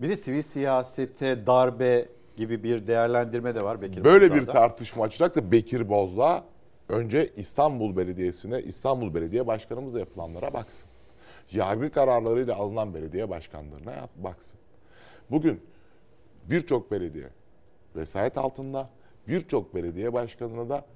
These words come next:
Speaker 2: kayyum atanmak istiyor. İşte Yalova'da yaşananlar, İstanbul'da yaşananlar,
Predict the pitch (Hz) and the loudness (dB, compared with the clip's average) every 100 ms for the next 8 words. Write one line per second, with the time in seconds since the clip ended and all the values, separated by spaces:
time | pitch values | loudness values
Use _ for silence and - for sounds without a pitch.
0 | - - - 104 156 151 113 98 90 - | -20 -18 -10 -4 -4 -2 -4 -6 -10 -14
1 | - - - 113 87 95 160 190 170 - | -12 -12 -8 -4 0 4 6 6 4 0
2 | 113 87 78 71 - - - 67 - 147 | -10 -12 -12 -14 -16 -20 -20 -6 0 2
3 | 190 180 156 - 120 104 98 82 | 2 2 0 0 -6 -6 -6 -10